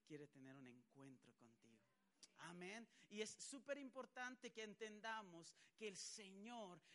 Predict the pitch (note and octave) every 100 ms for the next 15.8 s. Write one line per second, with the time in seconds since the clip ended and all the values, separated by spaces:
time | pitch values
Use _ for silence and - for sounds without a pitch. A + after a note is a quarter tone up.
0 | - G3+ - G3+ G3+ A3+ - F#3 - A3+
1 | A3 G#3+ - - A#3 A3 - - D#3+ -
2 | - G3 F#3+ G3+ F3+ G3 G3 G3 G3+ G3
3 | - G#3 F#3+ A3 G#3 - F3 F3+ F3 F#3+
4 | F#3 F3 F3 D#3 D#3 F3+ F#3 E3+ G#3 A3
5 | G#3 - A3+ A3 - - G3+ F#3+ G#3+ G#3
6 | A#3+ G3+ G#3+ F#3+ E3+ F#3 A3+ A3 - -
7 | F3+ G3+ A3 G#3 A3 G#3 A3 G#3+ F#3+ F#3+
8 | D#3+ - E3+ F3+ G3+ A3+ A3 G3+ F#3 D#3
9 | D#3 D3+ F#3+ G#3+ A3 A3 - - F#3 F3
10 | F3+ F3+ F#3 - - F#3+ F#3 F#3 F3 F3+
11 | F#3 A3 A3 - A3+ F3 - - _ _
12 | _ _ _ - F3+ G3+ F3+ F3 A3+ B3
13 | - G#3+ G3+ A3 A3 A3 F3+ F#3 F#3 G3
14 | F#3+ - G#3 G3+ - A3+ A3+ G#3 G3+ A3
15 | G#3+ G3+ F#3 F3+ A3+ G#3+ G#3 A3